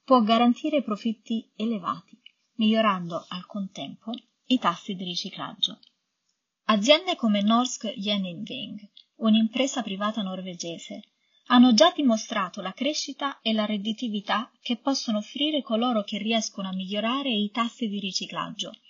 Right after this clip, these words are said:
Nel duemilaventidue questa impresa ha trattato oltre due virgola tre milioni di tonnellate di rifiuti, di cui circa il cinquantotto per cento è stato recuperato per ricavare materie prime di base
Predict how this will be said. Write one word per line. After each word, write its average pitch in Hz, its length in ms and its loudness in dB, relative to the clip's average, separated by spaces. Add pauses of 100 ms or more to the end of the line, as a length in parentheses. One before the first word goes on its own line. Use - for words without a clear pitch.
(720)
Nel 247 200 10
duemilaventidue 233 1080 2
questa 247 340 -4
impresa 214 520 -4 (360)
ha 220 100 0
trattato 220 720 -2
oltre 262 480 0
due 285 180 -2
virgola 220 400 -2
tre 254 240 -2
milioni 214 640 0
di 185 140 -10
tonnellate 202 600 -6
di 190 140 -10
rifiuti, 185 580 -16 (380)
di 262 240 4
cui 180 380 -8
circa 247 360 -2
il 190 80 -4
cinquantotto 220 680 -2
per 208 200 -4
cento 294 600 -2
è 220 100 -2
stato 226 400 -2
recuperato 190 840 -4 (100)
per 226 140 2
ricavare 240 500 2
materie 214 400 0
prime 202 260 -2
di 190 120 -6
base - 440 -8